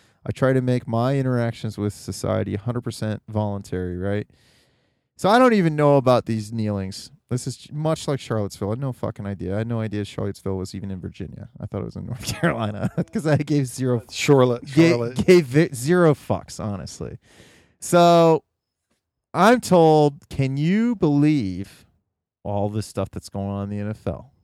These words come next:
Speaker 1: And I'm like, "What's going on?" These players are taking a knee for the flag. And my first initial reaction is,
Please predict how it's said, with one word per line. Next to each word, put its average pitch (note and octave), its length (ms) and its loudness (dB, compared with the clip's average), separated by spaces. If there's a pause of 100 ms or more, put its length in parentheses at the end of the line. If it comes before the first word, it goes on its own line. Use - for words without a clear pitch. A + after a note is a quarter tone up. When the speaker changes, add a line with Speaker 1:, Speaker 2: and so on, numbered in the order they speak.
(220)
Speaker 1:
And F#2+ 80 -8
I'm G2+ 160 -6
like, G2 300 -8
"What's G2+ 460 -6
going G2 240 -12
on?" - 120 -18 (680)
These G#2+ 300 -8
players F#2 520 -4
are - 120 -20 (100)
taking A2 420 -6
a G2+ 60 -8
knee F#2 320 -12
for - 160 -16
the E2 80 -10
flag. A#1+ 540 -16 (640)
And C#3+ 120 -2
my A#3 200 4
first G#3+ 340 0
initial D3+ 380 -4
reaction A2 500 -4
is, G2+ 540 -10